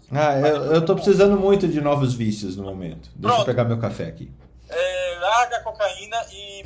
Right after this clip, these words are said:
Speaker 2: vai pro Kakegurui.
Speaker 1: <laughs>
Speaker 2: Vale a pena. Vá, vá por mim. Gostei.
Speaker 1: É.
Speaker 2: Hoje eu vou ver de que horas eu vou assistir aqui.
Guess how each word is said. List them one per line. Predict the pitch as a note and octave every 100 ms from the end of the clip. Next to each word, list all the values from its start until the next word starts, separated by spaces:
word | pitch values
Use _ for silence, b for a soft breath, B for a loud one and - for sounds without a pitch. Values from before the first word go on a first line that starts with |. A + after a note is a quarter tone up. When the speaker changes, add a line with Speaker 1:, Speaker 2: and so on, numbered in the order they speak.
| B2
Speaker 2:
vai | F#3+ -
pro | - -
Kakegurui. | G3 - G#3+ - - D4 -
Speaker 1:
<laughs> | D4 - C4+ - B3 - - - -
Speaker 2:
Vale | E3+ F#3+ A#3
a | B3+
pena. | - G3 E3 - A2 - - -
Vá, | E3+ G3 - - -
vá | F3 A3+ C4
por | - -
mim. | - - B B B B B B B
Gostei. | G#3+ - G3+ F#3 A#2+
Speaker 1:
É. |
Speaker 2:
Hoje | F3 G3+
eu | G3+
vou | G3 G3+ F#3+ - - -
ver | F3+ F3+
de | -
que | F3+
horas | F3+
eu | D#3+
vou | E3+
assistir | -
aqui. | D3